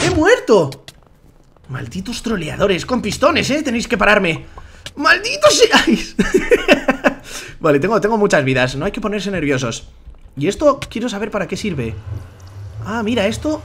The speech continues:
Ah, para esquivar para los lados. Qué curioso, oiga. Y seguimos. Vale, no hay nadie donde los pistones. Perfecto, perfecto, perfecto.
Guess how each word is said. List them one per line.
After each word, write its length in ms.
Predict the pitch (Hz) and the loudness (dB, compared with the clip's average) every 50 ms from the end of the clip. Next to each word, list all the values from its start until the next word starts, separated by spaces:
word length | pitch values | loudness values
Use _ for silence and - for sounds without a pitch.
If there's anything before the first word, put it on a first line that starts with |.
| - - | -10 -8
Ah, 460 | - 269 320 330 339 339 339 339 311 - | -6 -4 -4 -2 0 2 2 2 4 2
para 160 | 254 208 196 | 2 2 2
esquivar 440 | 180 160 - - 180 170 254 302 - | 2 0 -2 -4 0 2 2 2 4
para 140 | 427 403 | 2 2
los 140 | 330 180 139 | 2 2 2
lados. 500 | 165 254 311 370 339 - - - - - - - - - - - - - - - - - - - - - - - | 2 2 2 2 0 -2 -4 -8 -12 -12 -14 -14 -14 -12 -12 -12 -12 -12 -14 -12 -12 -14 -14 -14 -16 -18 -20 -12
Qué 160 | - - 349 | -10 -8 -8
curioso, 480 | 330 - 170 151 143 240 294 190 139 175 | -6 -4 -4 -2 0 2 2 2 2 2
oiga. 420 | 214 247 214 151 123 113 - - - - - - - - | 2 2 2 2 2 0 -2 -6 -12 -18 -20 -20 -20 -20
Y 400 | 330 359 403 466 480 494 494 - | -14 -10 -8 -4 0 2 2 2
seguimos. 560 | - 262 214 214 254 220 165 123 - - - - - - - - - - - - - - _ | 4 4 2 2 2 0 -2 -2 -4 -8 -12 -16 -18 -18 -18 -20 -20 -20 -20 -20 -20 -20 _
Vale, 220 | - 139 135 139 151 | -6 -4 -2 -2 -2
no 60 | 220 | -2
hay 60 | 269 | 0
nadie 220 | 277 285 262 240 | 0 0 0 2
donde 180 | 220 208 202 190 | 0 0 0 0
los 120 | 170 156 | -2 -2
pistones. 320 | 139 147 131 127 110 107 107 | -2 -4 -6 -6 -10 -12 -12
Perfecto, 340 | - - 151 - 185 - - | -10 -10 -10 -8 -10 -8 -8
perfecto, 280 | 175 170 - 170 135 | -8 -8 -10 -8 -4
perfecto. 480 | 196 214 202 190 233 233 226 226 - | -4 -2 0 0 0 0 -2 -4 -10